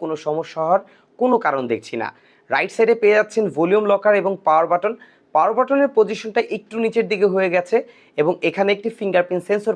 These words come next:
পাচ্ছেন, যা বেশ ফাস্ট এবং অ্যাকুরেটলি স্মার্টফোনটাকে আনলক করতে পারে। পেয়ে যাচ্ছেন একটি হাইব্রিড সিম ট্রে পয়েন্ট,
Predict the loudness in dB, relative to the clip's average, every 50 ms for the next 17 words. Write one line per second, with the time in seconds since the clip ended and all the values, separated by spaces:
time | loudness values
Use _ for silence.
0 | -2 -2 -4 -2 -4 -8 -6 -2 0 0 0 -2 -6 -8 -8 -4 -4 -4 -4 -4
1 | -6 -6 -6 -4 -8 -6 -6 -6 -6 -4 -2 -4 -4 -4 -4 -6 -6 -6 -8 _
2 | _ _ _ _ -18 -6 -2 -2 -2 -2 -4 -6 0 0 0 0 0 -4 -6 _
3 | -2 -2 0 0 0 -2 -2 -2 -6 -2 -2 -2 0 0 -2 -2 -4 -8 -12 _
4 | _ _ _ _ _ 0 2 2 2 2 0 0 0 0 0 0 0 -2 -2 -2
5 | -2 0 0 0 0 -2 -6 -10 -10 -8 -6 -6 -4 -2 -4 -2 -2 0 -2 -2
6 | -4